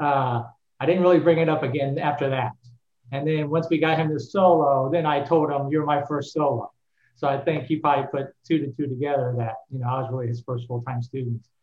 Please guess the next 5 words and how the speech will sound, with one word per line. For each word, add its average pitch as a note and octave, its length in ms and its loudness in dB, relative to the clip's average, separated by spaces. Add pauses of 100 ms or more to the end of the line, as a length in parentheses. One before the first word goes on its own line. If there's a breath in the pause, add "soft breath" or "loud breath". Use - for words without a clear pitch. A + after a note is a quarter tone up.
(360)
And, C3+ 340 -6
uh, C3+ 260 -2 (240)
apprehension-wise, F#3 1300 0 (200)
you F#3 100 -8
know, E3+ 300 0